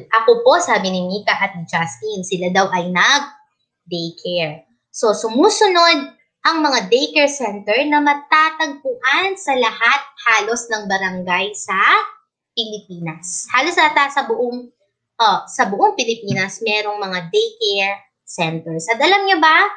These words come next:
tumatanggap sila ng mga batang mula eighteen months. Ibig sabihin ng eighteen months, isa't kalahating taong gulang, ganun kabata ang tinatanggap nila sa daycare center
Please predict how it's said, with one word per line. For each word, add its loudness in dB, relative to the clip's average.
tumatanggap 0
sila -8
ng -8
mga -10
batang 2
mula -4
eighteen -2
months. -8
Ibig -14
sabihin -4
ng -8
eighteen -2
months, 0
isa't -2
kalahating 2
taong -4
gulang, 0
ganun -2
kabata -2
ang -20
tinatanggap -6
nila -8
sa -14
daycare 4
center 2